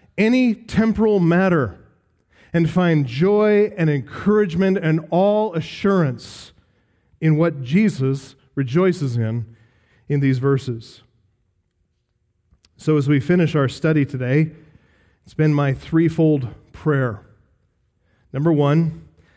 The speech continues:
that your faith will be anchored deeply in the conviction of the truth. I pray that your faith will be anchored deeply in the conviction of the truth.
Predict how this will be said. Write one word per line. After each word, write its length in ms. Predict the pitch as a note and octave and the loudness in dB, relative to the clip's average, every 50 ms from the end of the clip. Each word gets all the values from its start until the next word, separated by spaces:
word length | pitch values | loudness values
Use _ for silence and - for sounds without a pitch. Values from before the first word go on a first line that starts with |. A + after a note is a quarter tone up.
| _ _ _ _ | _ _ _ _
that 140 | - B2 A#2 | -8 -4 0
your 180 | C3+ E3 F3 | 0 0 0
faith 400 | D#3 - - E3+ E3 E3+ E3+ E3+ | 0 -2 0 2 2 2 2 0
will 80 | E3+ D#3+ | -2 -2
be 240 | C#3+ C#3+ C#3+ D3 - | 0 -2 -2 -2 0
anchored 480 | D3+ D#3 D#3 - D#3+ C#3+ C3 A#2 A2 | 0 0 0 2 0 -2 -2 -4 -4
deeply 400 | A#2+ E3 F3+ E3 - C#3 C3+ C3 | 0 0 0 2 0 0 0 0
in 80 | C3+ C3 | 0 -2
the 80 | B2+ | -2
conviction 640 | A#2+ - - C#3+ C#3+ C3 A#2 C3 E3 E3 - - C3+ B2+ | -6 -6 -4 -2 -2 -2 0 0 -2 -2 -2 -6 -4 -4
of 120 | A2+ G2+ | -4 -4
the 80 | A2+ A2 | -8 -12
truth. 640 | - - - D3+ C#3 A#2+ G2 - - - - _ _ _ _ _ _ _ _ _ _ _ _ _ _ _ _ _ _ _ _ _ _ _ _ _ _ _ _ _ _ _ _ _ - | -12 -4 -2 -2 0 0 -4 -8 -14 -20 -20 _ _ _ _ _ _ _ _ _ _ _ _ _ _ _ _ _ _ _ _ _ _ _ _ _ _ _ _ _ _ _ _ _ -8
I 120 | B2+ D3 F#3 | -4 -4 -4
pray 300 | - - F3 E3+ E3+ E3 | -2 0 0 2 2 2
that 200 | E3 D3+ E3 - | 2 0 0 0
your 160 | F3 E3+ E3+ | 2 2 2
faith 380 | - - - E3+ D#3 D3+ D#3 | 0 0 0 2 2 2 2
will 80 | D3+ D3 | 0 0
be 200 | C#3 C#3+ D#3+ D#3 | 0 0 -2 0
anchored 680 | - D#3 D#3+ D#3+ D#3+ D#3+ D3 C#3 A#2+ A2 G#2+ G#2 G#2+ A2 | 0 0 0 2 2 0 0 0 -4 -8 -12 -14 -4 0
deeply 540 | D#3+ G#3 A3+ - - C#3 C3 A2 G#2 - - - _ _ _ _ _ _ _ _ _ _ _ - | 2 2 2 0 -2 -4 -4 -4 -6 -14 -20 -20 _ _ _ _ _ _ _ _ _ _ _ -2
in 80 | D3 | -2
the 80 | C#3 C#3 | 0 -2
conviction 560 | C#3+ - D3 C#3 C3 E3 F3+ F3 - C#3+ C#3 | 0 0 -2 0 2 0 -2 -2 -4 -4 -4
of 80 | A#2 A2 | -4 -6
the 80 | A2+ | -10
truth. 600 | - - - D3+ D3+ C3+ A2+ - - - - - | -12 -6 -2 0 0 0 0 -4 -12 -20 -20 -20